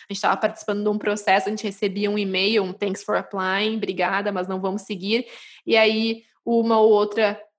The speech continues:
"Ai, amiga, acabei de receber uma negativa, vamos agendar a gravação pra amanhã? Vamos mudar o dia?" Isso nunca foi um problema, eu acho que foi bem misto. E agora,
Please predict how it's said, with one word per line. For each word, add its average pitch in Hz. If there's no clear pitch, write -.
"Ai, 208
amiga, 190
acabei 208
de 220
receber 202
uma 202
negativa, 202
vamos 202
agendar 185
a -
gravação 190
pra 190
amanhã? 180
Vamos 208
mudar 190
o 190
dia?" 185
Isso 285
nunca 254
foi 294
um 262
problema, 214
eu 185
acho 196
que -
foi 220
bem 208
misto. 226
E 247
agora, 254